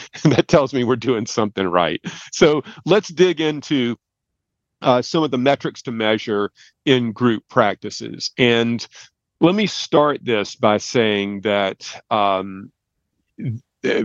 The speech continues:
building a group practice, there are what seems like a million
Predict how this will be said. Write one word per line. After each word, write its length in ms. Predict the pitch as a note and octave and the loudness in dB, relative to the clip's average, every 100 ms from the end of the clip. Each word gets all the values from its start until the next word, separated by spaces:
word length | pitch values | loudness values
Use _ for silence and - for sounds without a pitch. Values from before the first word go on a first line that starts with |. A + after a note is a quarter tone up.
| D#3+ A2+ | -4 2
building 400 | E3+ G3 G3+ G3 | 2 4 0 0
a 120 | D3+ | -2
group 340 | B2 C#3 C#3 - | 0 0 0 0
practice, 800 | B2+ A2+ G#2+ A#2+ G#2+ - - - _ _ _ _ _ F#3+ - - | 0 0 -2 -2 -2 -2 -14 -14 _ _ _ _ _ -12 -12 -14
there 520 | A3+ D#3+ D3 E3 D3+ | -10 0 2 2 2
are 520 | D3 C3+ B2+ B2 A2 _ _ _ _ _ - | 0 0 0 -2 -4 _ _ _ _ _ -12
what 300 | C#3+ C3 A#2+ | -2 -2 -2
seems 400 | - - D3 G#2+ | -6 -2 -2 2
like 200 | B2 G#2 | 0 0
a 80 | A2 | -4
million 800 | A2 B2 B2 A2+ A2 G#2+ G2+ | -2 -2 0 0 -2 -4 -6